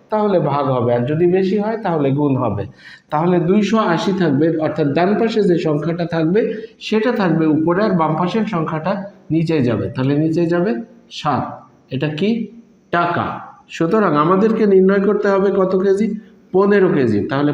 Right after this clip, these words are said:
পনেরো কেজি চালের দাম, এক কেজির চেয়ে পনেরো কেজির দাম বেশি হবে না কম হবে?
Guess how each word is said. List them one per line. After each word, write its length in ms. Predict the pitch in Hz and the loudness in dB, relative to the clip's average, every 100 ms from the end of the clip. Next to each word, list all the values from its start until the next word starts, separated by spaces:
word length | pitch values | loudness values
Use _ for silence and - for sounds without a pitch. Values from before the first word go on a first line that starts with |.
| - | 0
পনেরো 360 | 180 185 196 208 202 | 2 4 4 2 2
কেজি 320 | 180 160 175 202 - - - - | 2 2 2 0 -4 -12 -10 0
চালের 380 | 151 156 175 - - - 110 127 | 2 2 0 0 -4 -6 -2 0
দাম, 220 | 131 151 - - - - - _ _ - | 2 0 -2 -6 -14 -20 -20 _ _ -4
এক 80 | 196 190 | -2 0
কেজির 300 | 254 247 254 254 | 2 2 0 2
চেয়ে 140 | 247 240 | 2 4
পনেরো 260 | 220 220 214 | 4 4 4
কেজির 240 | 214 208 190 | 2 0 0
দাম 100 | 196 190 175 | 0 2 0
বেশি 180 | 180 208 | 0 0
হবে 140 | 214 254 | 0 0
না 40 | 254 156 | 0 -2
কম 120 | 120 104 | -4 -4
হবে? 160 | 107 | -8